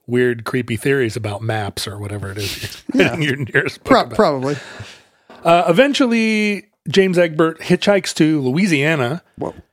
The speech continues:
Speaker 1: and starts to try and live down there. He got a job as a, you know, sweeping floors. He got a job
Speaker 2: He's
Speaker 1: as a
Speaker 2: probably followed the news cycles about him.
Speaker 1: Yeah. Oh, no, no. It's, it's in the newspapers everywhere.
Speaker 2: Mm.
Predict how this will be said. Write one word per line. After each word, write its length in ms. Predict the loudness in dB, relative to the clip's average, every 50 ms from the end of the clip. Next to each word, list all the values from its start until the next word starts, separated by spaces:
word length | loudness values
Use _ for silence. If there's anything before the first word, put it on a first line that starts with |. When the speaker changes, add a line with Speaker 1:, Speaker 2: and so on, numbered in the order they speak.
| _ _ -2
Speaker 1:
and 300 | 0 2 2 2 0 -2
starts 380 | 0 4 4 4 4 2 0 2
to 180 | 4 4 4
try 280 | 2 2 2 2 2 2
and 440 | 2 0 0 0 -2 -2 -4 -4 -4 0
live 180 | 2 2 2 2
down 240 | 2 0 0 0
there. 300 | 0 0 0 0 0 0
He 80 | 0 0
got 180 | 0 0 0 0
a 60 | -2
job 420 | 0 0 0 0 0 0 0 0
as 160 | -2 -2 0
a, 140 | -2 -4 -4 -6 _ _ _ _ -4
you 100 | -4 -4
know, 120 | -4 -4
sweeping 320 | -4 -2 -2 -2 -2 -2 0
floors. 340 | 2 2 4 4 2 0
He 60 | 0 0
got 160 | 0 0 0
a 60 | 0
job 160 | 0 0 0
Speaker 2:
He's 80 | 2 2
Speaker 1:
as 40 | 2
a 20 |
Speaker 2:
probably 160 | 2 2 2 2
followed 320 | 2 2 4 2 2 -2
the 60 | -2
news 180 | -2 -2 0 0
cycles 320 | -2 -4 -2 -4 -6 -6
about 240 | -6 -6 -8 -8 -8
him. 200 | -8 -6 0 2
Speaker 1:
Yeah. 240 | 4 4 4 4 4
Oh, 120 | 4 4 4
no, 260 | 4 4 4 4 2 4
no. 180 | 4 4 4
It's, 240 | 4 2 0 -2 -2
it's 300 | 0 2 2 2 2 2
in 160 | 2 2 2
the 60 | 2
newspapers 500 | 2 2 2 2 2 2 4 4 4 4
everywhere. 580 | 4 4 4 2 0 -2 -4 -6 -8 -8 -8 -10
Speaker 2:
Mm. 60 | -12